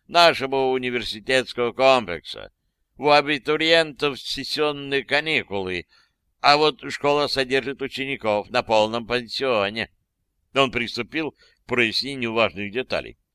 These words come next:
«Туристов давно нет, и вообще, наша наука совершенно непопулярна в основной массе граждан», добавил он с нескрываемым сожалением. «Люди совершенно не хотят обучаться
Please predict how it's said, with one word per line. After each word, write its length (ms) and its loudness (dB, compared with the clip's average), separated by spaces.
«Туристов 560 2
давно 380 2
нет, 420 -10
и 240 -2
вообще, 540 2
наша 360 2
наука 580 -2
совершенно 680 0
непопулярна 960 0
в 60 -2
основной 400 0
массе 380 0
граждан», 540 0
добавил 460 2
он 240 0
с 100 -16
нескрываемым 840 -2
сожалением. 680 -8
«Люди 580 2
совершенно 760 0
не 100 -4
хотят 440 0
обучаться 760 0